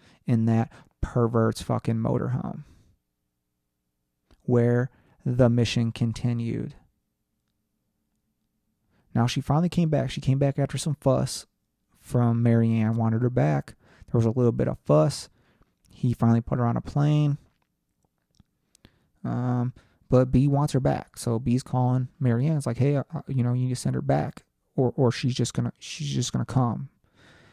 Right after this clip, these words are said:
And Marianne's like, "No." Finally said no. But Berchtold didn't like this, which led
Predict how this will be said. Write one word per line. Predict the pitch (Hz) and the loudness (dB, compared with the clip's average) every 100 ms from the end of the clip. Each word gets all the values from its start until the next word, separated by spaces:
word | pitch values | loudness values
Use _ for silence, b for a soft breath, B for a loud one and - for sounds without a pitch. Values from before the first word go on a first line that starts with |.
| b b - | b b 0
And | 120 135 127 | 2 4 2
Marianne's | 131 147 165 170 156 | 2 2 2 2 2
like, | 151 143 - | 0 0 0
"No." | 127 165 120 - - _ _ _ _ _ _ _ _ | 2 2 0 -8 -18 _ _ _ _ _ _ _ _
Finally | - 117 131 143 | -6 0 2 2
said | 143 139 | 2 2
no. | 127 - - _ _ _ _ b b b - | 0 -4 -16 _ _ _ _ b b b -2
But | 127 - | -2 0
Berchtold | 117 - 127 123 127 135 - - | -2 -2 0 2 0 -4 -10 -2
didn't | 120 113 | 0 2
like | 113 131 - | 0 -2 -6
this, | - - 147 - b b _ | -8 -8 -10 -14 b b _
which | 120 117 - | 0 0 0
led | 123 120 120 | 0 0 0